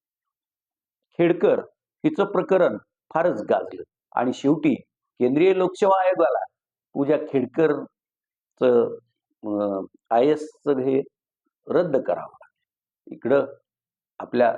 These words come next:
धाराशिव जिल्ह्याचे जिल्हाधिकारी डॉक्टर सं-,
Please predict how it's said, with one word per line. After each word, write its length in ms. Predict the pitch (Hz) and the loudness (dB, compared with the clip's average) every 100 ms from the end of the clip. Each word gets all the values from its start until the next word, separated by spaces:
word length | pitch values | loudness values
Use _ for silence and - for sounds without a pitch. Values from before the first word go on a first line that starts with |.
| 98 | -4
धाराशिव 420 | 101 104 135 175 | -2 0 0 0
जिल्ह्याचे 600 | 151 147 151 147 147 127 - _ _ _ _ _ _ _ _ _ _ _ _ _ _ _ - | 0 2 2 0 0 -2 -4 _ _ _ _ _ _ _ _ _ _ _ _ _ _ _ -12
जिल्हाधिकारी 680 | 107 123 151 143 - 98 | -4 0 2 0 -2 -4
डॉक्टर 320 | 92 98 - 113 | -2 -4 -4 -10
सं-, 380 | - 117 120 | -4 -4 -4